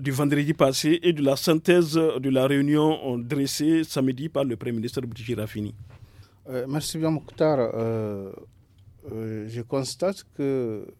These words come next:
Speaker 2: la ceni était venue justement avec, euh, d'autres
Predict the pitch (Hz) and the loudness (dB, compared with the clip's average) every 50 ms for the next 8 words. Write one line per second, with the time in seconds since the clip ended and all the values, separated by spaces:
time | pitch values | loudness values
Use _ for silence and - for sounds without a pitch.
0 | - 92 98 - 101 - 107 117 120 120 113 - - 139 135 151 156 170 170 170 | -20 -20 -18 -16 -14 -10 -6 -4 -4 -4 -4 -4 -4 -4 -2 -2 -2 -2 -4 -4
1 | 170 - - 117 110 - - 151 151 143 131 120 113 127 143 143 127 117 - - | -8 -8 -8 -10 -10 -6 -4 -2 -2 0 0 0 0 -2 -2 -2 -4 -8 -10 -10
2 | - 120 113 110 117 120 123 123 123 120 117 117 - - _ _ _ _ _ _ | -8 -8 -6 -6 -6 -6 -6 -8 -8 -10 -12 -14 -20 -20 _ _ _ _ _ _
3 | _ _ _ _ _ _ _ _ _ _ - 131 131 147 151 151 - - - 131 | _ _ _ _ _ _ _ _ _ _ -8 -4 -2 -2 -2 -2 -4 -4 -2 -2
4 | 123 117 120 147 156 165 160 - 147 131 120 117 113 113 110 | -2 0 2 2 2 2 2 0 -2 0 0 0 0 -2 -4